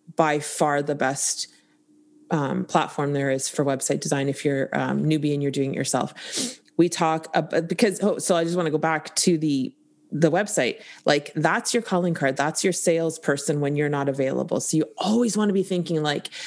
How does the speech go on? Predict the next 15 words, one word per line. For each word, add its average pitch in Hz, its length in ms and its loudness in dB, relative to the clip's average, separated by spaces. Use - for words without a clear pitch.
"How 226 300 2
can 240 260 0
I 190 300 2
build 170 280 0
rapport 165 460 0
in 156 180 -2
this, - 420 -2
with 160 180 2
this 160 120 0
person 156 320 0
who's 147 200 0
reading 147 180 0
my 143 120 0
website?" 143 360 0
Like, 151 180 0